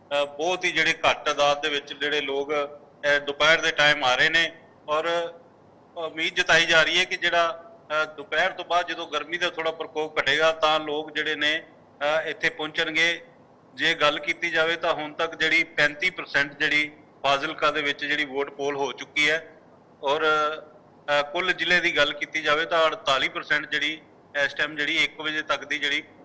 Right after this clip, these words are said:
ਇੱਥੇ ਪੋਲ ਹੋ ਚੁੱਕੀ ਹੈ। ਤਾਂ ਤੁਹਾਨੂੰ ਤਸਵੀਰਾਂ ਦਿਖਾਉਂਦੇ ਹਾਂ ਕਿ ਜਿਹੜੇ ਪ੍ਰਸ਼ਾਸਨ ਦੇ ਵੱਲੋਂ ਪੁਖਤਾ ਪ੍ਰਬੰਧ ਕੀਤੇ ਗਏ ਨੇ, ਅ, ਕਾਫੀ ਜਿਹੜੇ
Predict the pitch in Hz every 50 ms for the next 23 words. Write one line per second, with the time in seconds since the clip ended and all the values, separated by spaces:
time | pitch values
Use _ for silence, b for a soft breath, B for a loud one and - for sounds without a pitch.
0 | - 131 127 - 156 156 - - 139 139 151 156 135 131 127 127 - - - -
1 | - 127 117 107 95 - - - - - - - - - - 156 160 165 170 165
2 | - - 147 151 151 165 165 - 160 156 - 156 160 165 175 175 160 156 151 147
3 | 156 165 170 175 170 - 175 160 160 165 170 165 170 - 156 - - 151 143 139
4 | - 175 175 175 175 170 170 170 170 165 - 156 - - - 165 160 160 156 156
5 | 156 156 160 156 160 143 - 160 160 156 160 160 160 160 165 165 - - - -
6 | - - - _ _ _ _ - 151 147 147 151 147 147 147 147 147 - - -
7 | 151 147 - - 175 170 160 170 165 170 165 160 160 156 143